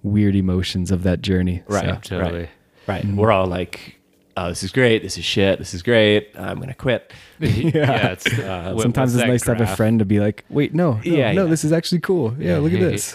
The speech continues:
Speaker 3: yeah.
Speaker 2: Yeah, yeah. I think that's, that to me seems the, the greatest benefit of being around other artists is, um, it just kinda recognizing your own worth a little bit.
Speaker 3: Mm-hmm.
Speaker 2: Um,
Speaker 1: Mm-hmm.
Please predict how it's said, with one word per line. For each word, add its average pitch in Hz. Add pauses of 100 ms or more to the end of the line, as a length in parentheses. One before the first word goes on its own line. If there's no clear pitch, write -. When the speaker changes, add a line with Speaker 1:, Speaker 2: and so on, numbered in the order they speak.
Speaker 3:
yeah. 135
Speaker 2:
Yeah, 131
yeah. 98
I 95
think 110
that's, - (200)
that 110
to 107
me 101
seems 92
the, 98
the 95 (300)
greatest 95
benefit 87
of 87
being 92
around 90
other 85
artists 90
is, 92
um, 87 (1200)
it 135
just 131
kinda 131
recognizing 101
your 98
own 101
worth 104
a 113
little 120
bit. 147
Speaker 3:
Mm-hmm. 87
Speaker 2:
Um, 95
Speaker 1:
Mm-hmm. 90